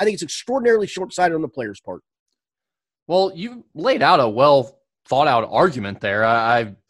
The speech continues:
Speaker 2: can't argue with that. At the same time, I just think the potential for something bad to happen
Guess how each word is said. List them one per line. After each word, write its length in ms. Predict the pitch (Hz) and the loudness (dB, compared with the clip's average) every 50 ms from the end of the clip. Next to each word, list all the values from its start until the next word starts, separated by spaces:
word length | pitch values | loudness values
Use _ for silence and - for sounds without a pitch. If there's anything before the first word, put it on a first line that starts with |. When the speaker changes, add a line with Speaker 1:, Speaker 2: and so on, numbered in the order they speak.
| - | -20
Speaker 2:
can't 220 | - - 160 160 139 | -4 -2 0 2 2
argue 340 | 123 131 135 123 127 117 | 2 0 0 -2 -4 -4
with 200 | 110 107 101 - _ | -4 -4 -6 -4 _
that. 320 | 160 160 139 123 - - - - - _ _ _ | 2 2 2 2 0 -4 -12 -20 -20 _ _ _
At 160 | - - - | -4 -2 -2
the 60 | 147 | -4
same 320 | 135 - 202 208 202 180 151 | -6 -2 -2 0 0 -2 -2
time, 500 | - - 190 180 180 170 165 156 147 139 - _ _ _ _ _ | -2 0 0 2 2 2 2 0 -2 -4 -8 _ _ _ _ _
I 140 | - 143 151 | -2 -2 -2
just 420 | 151 143 170 156 - - - _ _ | 0 -2 -2 -2 -4 -6 -12 _ _
think 300 | 165 160 151 139 - _ _ _ _ _ _ _ _ _ | -2 -2 -2 -2 -6 _ _ _ _ _ _ _ _ _
the 80 | 151 143 | -2 -2
potential 380 | - 151 - 208 240 226 233 196 | -2 0 0 0 0 2 -2 -2
for 120 | - 170 | -2 -2
something 460 | - 175 165 160 - 143 131 113 98 | 0 0 -2 0 0 -2 -2 -2 -4
bad 460 | - - 127 127 139 143 143 131 - - | -2 0 2 2 4 4 2 0 -2 -8
to 220 | - - 143 156 | -4 0 0 2
happen 580 | 165 170 175 185 185 - 208 208 208 208 202 | 2 2 2 0 0 0 -2 -2 -2 -4 -6